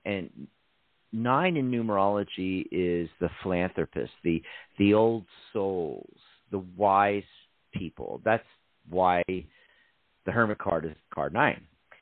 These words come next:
And the Hermit is shining his light. You know, y-, you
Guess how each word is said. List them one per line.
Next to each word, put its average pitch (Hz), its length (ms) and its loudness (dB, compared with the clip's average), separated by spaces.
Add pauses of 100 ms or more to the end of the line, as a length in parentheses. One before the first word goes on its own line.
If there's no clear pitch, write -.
(320)
And 113 600 2 (240)
the 110 80 2
Hermit 139 640 0
is 104 520 2 (640)
shining 117 340 0
his 107 180 -2 (100)
light. 92 460 0 (120)
You 110 180 -2
know, 104 80 2 (140)
y-, 87 180 -14
you 170 340 -2